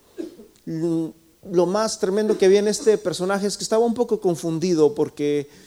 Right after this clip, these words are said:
no sabía exactamente qué iba a pasar en este viaje. Probablemente estaba imaginándose de que iba a hacer, am, grandes cosas. ¿Qué piensas tú cuando vas a salir de viaje?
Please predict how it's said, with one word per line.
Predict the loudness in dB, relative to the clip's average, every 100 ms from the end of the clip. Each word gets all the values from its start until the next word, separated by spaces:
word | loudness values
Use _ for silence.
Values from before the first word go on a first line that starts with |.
| -20 -20 -18 -2
no | 0 2
sabía | 0 -2 0 0
exactamente | 0 -2 -4 -2 -2 -2 -2 0 0 0 -2 -4 -8 _ _ _ _ _ _ _ _ _ 0
qué | 2
iba | 2 0
a |
pasar | -4 -6 -6 -6 -6
en | -8
este | -8 -6
viaje. | 0 0 -2 -8 -10 -14 -20 -20 _ -2
Probablemente | 4 4 4 4 2 2 0
estaba | 2 2 4
imaginándose | 2 0 -2 -2 0 0 0 4
de | 4 4
que | 4 4
iba | 4 4
a |
hacer, | 2 2 2 2 -2 -4
am, | -2 0 -2 -4 -6
grandes | -2 -2 0 -4 -2
cosas. | -4 -2 -6 -10 -16 -20 -8
¿Qué | -6
piensas | -6 -2 0 0 -2
tú | -2 2
cuando | 4 4
vas | 0
a | -2
salir | -2 0 0
de | 2
viaje? | 2 2 -4